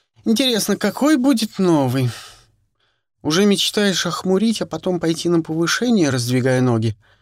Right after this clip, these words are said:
Я это сказала, даже не глядя в её сторону. Но не смогла я сдержаться. "Макарова,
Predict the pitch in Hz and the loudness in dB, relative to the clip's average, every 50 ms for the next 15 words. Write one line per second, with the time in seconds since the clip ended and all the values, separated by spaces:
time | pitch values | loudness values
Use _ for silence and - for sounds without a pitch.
0 | _ _ _ _ _ _ _ _ _ _ _ - - 80 101 151 185 190 - 160 | _ _ _ _ _ _ _ _ _ _ _ -14 -8 -4 -2 -2 -2 -2 -4 -8
1 | - - - 160 156 - 220 233 196 156 135 160 185 180 175 165 160 156 139 135 | -8 -6 -6 -6 -4 -4 -2 -2 -2 -2 -2 -2 -2 0 0 2 2 2 0 -2
2 | 143 147 165 165 151 151 156 156 151 147 - - - - - 131 113 113 113 117 | -2 -2 -2 -4 -4 -4 -2 -4 -4 -6 -8 -12 -16 -12 -8 -4 -4 -2 0 0
3 | 107 113 113 110 104 _ _ _ _ _ _ _ _ _ _ _ _ _ _ _ | 0 0 0 -2 -4 _ _ _ _ _ _ _ _ _ _ _ _ _ _ _
4 | _ _ _ _ - 131 147 165 175 180 - - - 196 208 202 190 185 170 139 | _ _ _ _ -6 -4 -2 -2 -2 -2 -4 -4 -2 -2 -2 0 -2 -2 0 0
5 | 110 107 104 104 113 123 143 151 160 156 143 113 - - - 104 - _ _ _ | 0 0 0 -2 -2 -2 -4 -2 -2 -4 -4 -4 -4 -4 -6 -8 -10 _ _ _
6 | _ _ _ _ _ _ _ _ _ _ - - 98 101 113 131 156 160 - 214 | _ _ _ _ _ _ _ _ _ _ -10 -4 -2 0 0 0 0 -2 0 0
7 | 226 208 175 147 117 110 101 92 98 95 | 0 0 0 0 0 0 0 -2 -4 -6